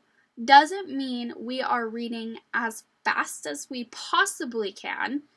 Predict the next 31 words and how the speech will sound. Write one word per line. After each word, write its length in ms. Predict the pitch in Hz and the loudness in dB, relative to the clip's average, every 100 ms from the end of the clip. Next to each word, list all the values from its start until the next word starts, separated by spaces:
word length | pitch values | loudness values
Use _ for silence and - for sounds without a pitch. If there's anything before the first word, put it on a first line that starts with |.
| _ _ | _ _
So 140 | 339 | 6
we 100 | 370 | 8
don't 80 | 440 | 10
wanna 160 | 440 | 10
read 140 | 415 427 | 8 6
like 140 | 427 | 6
this, 120 | 440 | 6
so 100 | 427 | 4
we 60 | 427 | 4
don't, 1040 | 427 427 427 427 427 427 427 392 440 427 320 | 4 2 0 4 4 4 2 2 2 0 0
right? 280 | 254 - 453 - | 2 2 -2 -4
We 100 | 311 | -6
don't 160 | 381 | -4
wanna 220 | 381 370 320 | -2 0 0
do 160 | 277 | -4
that. 500 | 262 466 466 311 - - - - - - | -4 -2 0 0 -2 -14 -20 -20 -10 0
And 140 | 320 | 4
we 100 | 359 | 4
don't 180 | 403 370 | 2 2
wanna 240 | 349 339 | 2 0
read 240 | 320 320 302 | 0 -4 -4
too 340 | - - 466 | -10 -4 -2
slow 680 | 554 - 240 202 196 202 294 - _ _ | -2 -6 -4 -4 -4 -6 -8 -10 _ _
as 280 | - 254 240 | 0 0 -2
li-, 220 | 240 240 - | -6 -6 0
as 220 | 240 233 | 0 0
if 240 | - 247 247 | -4 -8 -6
we 120 | 247 | -8
were 200 | 240 233 | -6 -4
reading 440 | 233 240 233 233 | -4 -6 -4 -4
like 560 | 226 220 220 214 208 - | -4 0 0 0 -4 -10